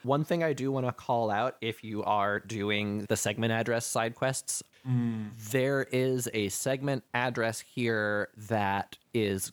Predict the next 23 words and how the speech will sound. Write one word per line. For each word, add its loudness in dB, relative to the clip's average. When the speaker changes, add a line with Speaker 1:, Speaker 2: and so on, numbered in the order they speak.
Speaker 1:
glitched -2
in 2
the 2
Encephalon. 0
Segment 0
address -2
sixteen. -2
Uh, 2
you 0
cannot -2
go 2
do 2
anything 0
that 0
requires 0
the 0
Utic -4
key -6
card 0
within 0
the 2
Encephalon 0
environment. 0